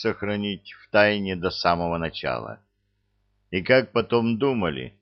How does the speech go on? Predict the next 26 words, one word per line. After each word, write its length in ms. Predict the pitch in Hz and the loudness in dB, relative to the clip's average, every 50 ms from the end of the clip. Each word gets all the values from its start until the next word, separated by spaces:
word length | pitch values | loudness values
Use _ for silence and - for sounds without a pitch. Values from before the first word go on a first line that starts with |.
| _ _ _ _ _ _ | _ _ _ _ _ _
это 280 | - 143 151 - 165 160 | 2 2 4 4 4 4
был 260 | 151 160 160 156 151 | 4 4 2 2 0
просчёт 720 | - - 117 117 107 - - - - 113 113 107 - - | 0 0 0 0 0 0 -4 -2 0 0 0 0 -4 -4
воров, 420 | 92 92 92 82 80 78 73 67 - - - _ _ _ _ _ _ _ _ _ | 0 0 0 2 0 -2 -4 -6 -10 -14 -20 _ _ _ _ _ _ _ _ _
не 120 | - 185 214 | -4 -4 -2
сумевших 600 | - 165 165 175 180 180 175 147 - - 123 - _ | 0 0 0 2 2 2 2 2 0 -4 -6 -4 _
путём 340 | - 123 120 - 131 117 113 | -4 -2 0 0 0 2 2
разобраться 640 | 107 101 92 110 113 123 131 127 117 - - 82 76 | 0 0 0 0 0 2 2 0 0 0 -2 -4 -4
в 80 | - | -2
кознях 400 | - 104 107 90 76 92 87 - | -2 -2 -2 -2 -2 -4 -6 -6
чекистов. 580 | - - 87 - 113 107 - - - - 65 - _ _ _ _ _ _ _ _ _ _ _ _ _ _ _ _ _ _ _ | -8 -14 -10 -8 -8 -8 -8 -10 -12 -12 -12 -12 _ _ _ _ _ _ _ _ _ _ _ _ _ _ _ _ _ _ _
Воры 520 | - 73 78 104 113 117 107 107 107 101 90 | -10 -2 4 6 6 6 6 4 0 -2 -4
проспали, 840 | - 95 87 85 - - - _ 95 92 90 82 69 64 62 58 - _ _ _ _ _ _ _ _ _ _ _ _ _ - | -4 -4 -4 -4 -4 -8 -6 _ 2 2 2 2 0 -4 -10 -12 -14 _ _ _ _ _ _ _ _ _ _ _ _ _ -2
но 180 | 98 131 143 | 0 0 0
страдать 760 | - - - - 131 139 123 123 131 131 135 135 - - - _ | 0 -2 -2 0 0 2 4 6 6 6 6 4 0 -6 -14 _
пришлось 560 | 120 131 127 - - 117 113 113 110 104 - | -6 -4 -4 -4 -2 0 2 2 2 0 -2
не 160 | 110 117 113 | -6 -6 -6
только 500 | 107 - 92 87 85 82 78 - - 90 | -2 -2 0 0 0 -2 -4 -4 -4 -4
им. 380 | 87 85 78 73 71 71 65 - _ _ _ _ _ _ _ _ _ _ _ _ _ _ _ | -2 -2 -4 -6 -6 -8 -10 -14 _ _ _ _ _ _ _ _ _ _ _ _ _ _ _
Ну, 420 | - 135 165 180 180 175 165 147 123 | -8 -4 -2 -2 -2 -2 -2 -6 -8
да 240 | 92 78 101 101 107 | -2 2 4 4 4
лучше 680 | 127 147 185 185 180 185 - - - 160 160 160 139 - | 4 4 2 2 0 -2 -6 -8 -4 -2 -2 -2 0 0
рассказывать 1000 | - 95 92 95 90 - - - - 120 127 127 95 90 101 92 95 95 87 - | 2 2 2 2 0 -2 -8 -4 0 2 2 2 2 -2 -4 -4 -4 -6 -6 -8
всё 260 | - - - 123 135 135 | -14 -8 -4 -4 -4 -4
по 140 | - 82 | -4 -4
порядку. 760 | 76 76 78 76 73 71 67 67 - _ - - - 101 98 | -2 -2 0 0 0 -2 -2 -4 -8 _ -20 -20 -20 -20 _